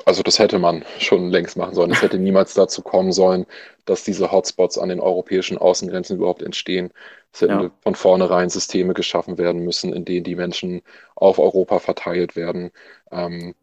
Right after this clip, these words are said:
Speaker 1: natürlich besonders Aufnahmekommunen, besonders aufnahmebereite Kommunen in Europa dabei bestärkt und bevorzugt werden, finanzielle Ausgleichsmittel dafür bestehen. Das sind enorme Versäumnisse in der Politik einfach. Ähm,
Speaker 2: Ja.
Speaker 1: ich würde jetzt aber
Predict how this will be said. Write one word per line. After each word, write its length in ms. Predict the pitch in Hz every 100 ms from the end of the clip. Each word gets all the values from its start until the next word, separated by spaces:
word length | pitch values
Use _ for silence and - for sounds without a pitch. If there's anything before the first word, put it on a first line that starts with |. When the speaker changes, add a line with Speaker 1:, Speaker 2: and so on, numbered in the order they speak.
| _
Speaker 1:
natürlich 420 | 90 - 92 85
besonders 380 | 95 92 90 87
Aufnahmekommunen, 1080 | - 92 95 92 90 95 92 92 90 87 _ _ -
besonders 460 | 90 90 87 -
aufnahmebereite 720 | 92 98 87 87 - 90 -
Kommunen 420 | - 90 90 90 87
in 60 |
Europa 500 | 87 90 90 90 87 _ - - _
dabei 220 | 92 90 87
bestärkt 540 | 92 - 90 92 -
und 160 | 90 -
bevorzugt 560 | - 90 - 95 -
werden, 260 | 87 87 90
finanzielle 540 | - 92 87 90 87
Ausgleichsmittel 640 | 85 92 - 90 - 87 85
dafür 300 | 87 - 92
bestehen. 440 | 92 - 92 92 - - - - _ -
Das 420 | 92 - - - - - -
sind 380 | 95 101 98 -
enorme 380 | 95 90 92
Versäumnisse 580 | - 90 90 90 92 -
in 60 | 87
der 100 | 90
Politik 440 | 90 90 - -
einfach. 440 | 92 - - 90 _ _ _ -
Ähm, 400 | 92 90 90 90
Speaker 2:
Ja. 60 | 104
Speaker 1:
ich 160 | -
würde 160 | 95 92
jetzt 180 | 92 90
aber 400 | 90 90 92